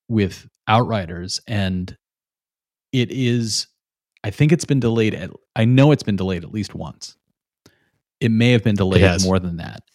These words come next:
Speaker 1: And when a game is getting those levels of delay, there's a reason why. They don't delay it 'cause they're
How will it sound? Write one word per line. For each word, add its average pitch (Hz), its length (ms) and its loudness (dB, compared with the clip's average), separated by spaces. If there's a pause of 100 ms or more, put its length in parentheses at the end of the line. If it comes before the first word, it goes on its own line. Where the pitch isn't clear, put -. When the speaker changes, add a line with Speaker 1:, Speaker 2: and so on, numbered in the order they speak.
(160)
Speaker 1:
And 98 520 0 (1000)
when 113 320 4
a 98 80 -4
game 120 400 0
is 107 140 -2
getting 104 400 4
those 98 320 4
levels 98 420 -2
of 87 140 -6
delay, 90 580 -6 (760)
there's 113 180 4
a 101 80 2
reason 82 400 -4
why. 69 320 -14 (800)
They 113 100 6
don't 113 180 2
delay 104 280 0
it - 120 -6
'cause 104 140 2
they're 131 80 10